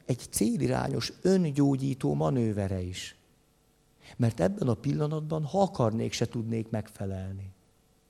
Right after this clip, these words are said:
Nem tudok az elvárásaidnak megfelelni, mert tehetetlenül fekszem itt. És tulajdonképpen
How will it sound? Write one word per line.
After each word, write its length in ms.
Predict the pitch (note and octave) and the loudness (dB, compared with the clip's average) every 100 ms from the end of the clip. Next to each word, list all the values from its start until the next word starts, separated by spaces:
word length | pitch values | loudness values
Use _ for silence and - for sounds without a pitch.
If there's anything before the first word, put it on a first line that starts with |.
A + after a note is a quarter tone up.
| _ _ _ _ _ _ _ | _ _ _ _ _ _ _
Nem 200 | - F3+ | 0 2
tudok 300 | - B2 A#2+ | 2 0 2
az 120 | B2+ A#2 | 2 2
elvárásaidnak 840 | B2 A#2+ A#2+ B2+ A#2 C3+ A#2+ A#2+ | 2 2 0 0 -2 -2 -2 -4
megfelelni, 540 | D3 C3 - C#3 C#3+ C#3+ | -4 -6 -2 -4 -2 -4
mert 140 | D3+ | -6
tehetetlenül 800 | - A3 A2+ A#2+ A2+ C3 B2 B2 | 0 4 4 2 -2 0 0 -2
fekszem 580 | - A#2+ - - A2+ A2+ | -2 -4 -4 -4 -2 -2
itt. 340 | F#2+ - - _ _ _ _ _ _ _ - - | -6 -10 -20 _ _ _ _ _ _ _ -20 -10
És 120 | C3+ | -6
tulajdonképpen 920 | - A#3+ A#3+ C3+ A#2 C3+ E3+ - F#3+ | 0 2 4 4 2 0 -4 -2 -4